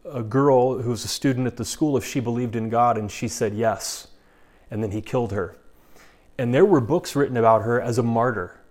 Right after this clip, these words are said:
And, and those books were sold in the evangelical, you know, youth ministry circles I was in,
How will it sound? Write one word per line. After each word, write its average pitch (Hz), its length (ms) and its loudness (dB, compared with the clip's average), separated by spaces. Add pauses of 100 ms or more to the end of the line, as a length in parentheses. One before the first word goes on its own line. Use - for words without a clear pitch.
(320)
And, 120 160 -6
and 123 300 -4
those 131 300 4
books 147 340 2
were 131 120 4
sold 170 520 6
in 135 260 -2
the 131 320 0
evangelical, 135 1040 2
you 131 100 -6
know, 127 80 -8
youth 135 420 -2
ministry 131 540 0
circles 123 440 0
I 117 200 2
was 127 240 2
in, 110 280 0